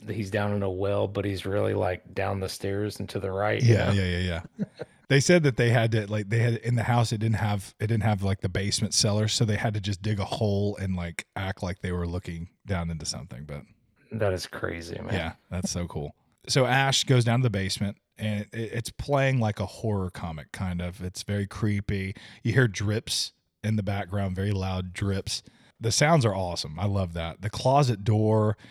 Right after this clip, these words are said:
Speaker 2: he sees the closet door there in the attic, um, and the camera is doing long shots. Very creepy. This is what this film does, you know? It's complete
Speaker 1: Mm-hmm.
Speaker 2: silence,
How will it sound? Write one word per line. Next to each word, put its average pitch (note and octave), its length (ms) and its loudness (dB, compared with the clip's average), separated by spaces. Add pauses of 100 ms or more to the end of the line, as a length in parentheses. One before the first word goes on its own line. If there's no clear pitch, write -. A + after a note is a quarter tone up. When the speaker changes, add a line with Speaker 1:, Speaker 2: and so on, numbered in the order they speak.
(140)
Speaker 2:
he A2 100 -2
sees A2+ 240 0
the A2 80 -2
closet A2 320 4
door G#2 220 4
there G2+ 160 2
in G#2+ 100 2
the G2+ 120 2
attic, F2 500 -6 (180)
um, F#2 640 -2 (240)
and G2+ 200 -2
the F#2+ 60 -2
camera G2+ 400 0
is F#2 100 0
doing F#2 280 0
long F#2 300 -2
shots. - 720 -4
Very A2+ 260 2
creepy. G2+ 640 -2
This A#2 200 0
is A#2+ 80 2
what A#2 200 2
this G#2+ 160 0
film F#2 260 -2
does, E2 500 -8
you G2 140 -2
know? G2+ 200 0 (600)
It's G#2+ 140 0
complete A#2 360 0
Speaker 1:
Mm-hmm. - 60 -2
Speaker 2:
silence, G#2+ 680 2